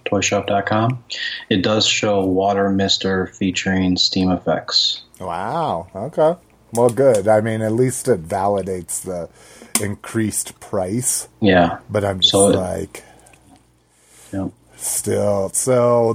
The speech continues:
Speaker 2: that'd be, so that's a curious thing, 'cause, you know, most people would,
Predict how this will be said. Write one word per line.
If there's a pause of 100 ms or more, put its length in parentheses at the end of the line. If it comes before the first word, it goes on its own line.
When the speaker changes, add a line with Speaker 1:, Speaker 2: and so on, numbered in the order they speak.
Speaker 2:
that'd
be,
so
that's
a
curious
thing,
'cause, (160)
you
know, (800)
most
people
would,